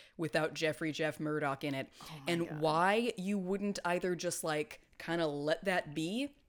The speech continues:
Speaker 1: 'Cause Jeff's never gonna get together, like, with Jane. You know, so they don't actually need the six people.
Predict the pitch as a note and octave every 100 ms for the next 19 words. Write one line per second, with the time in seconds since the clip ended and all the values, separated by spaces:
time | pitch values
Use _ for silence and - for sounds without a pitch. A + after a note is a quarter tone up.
0 | _ _ _ _ - G3 - - - -
1 | G4 F#4+ C#4+ A#3 G#3 F#3 F3+ F3 E3+ D#3
2 | D3+ D3 - D#3+ D#3+ C#3+ D#3 C#3+ A2+ A2
3 | - - F#3+ F3 - A3 G#3+ G#3+ D4+ E4+
4 | F#3+ A3 - A3+ F#3+ F3+ F3+ E3+ D#3 D#3
5 | F3+ F3+ D3 D#3+ - E3+ D#3+ - - C#3+
6 | - A2